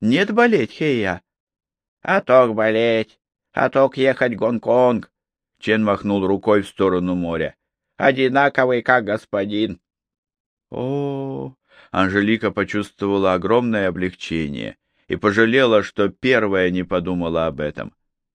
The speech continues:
Несколько раз она замечала Аток, прячущуюся в тени. Ее черные глаза были полны ненависти, из уголка рта стекала слюна.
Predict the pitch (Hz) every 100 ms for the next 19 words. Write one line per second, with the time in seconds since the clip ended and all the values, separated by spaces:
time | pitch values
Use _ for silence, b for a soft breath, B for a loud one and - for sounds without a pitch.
0 | _ _ _ _ _ 131 143 139 120 131
1 | 131 123 117 104 98 98 101 98 - 110
2 | 98 92 - 92 - 120 117 - 95 90
3 | 90 87 90 87 90 87 - - 92 92
4 | 92 82 76 _ _ _ _ - 80 87
5 | - 101 92 90 87 87 90 92 98 87
6 | 92 87 90 85 90 92 92 110 92 76
7 | 67 - - - _ _ - 87 92 90
8 | 92 90 95 90 87 98 101 - - 90
9 | 90 90 90 87 82 82 71 55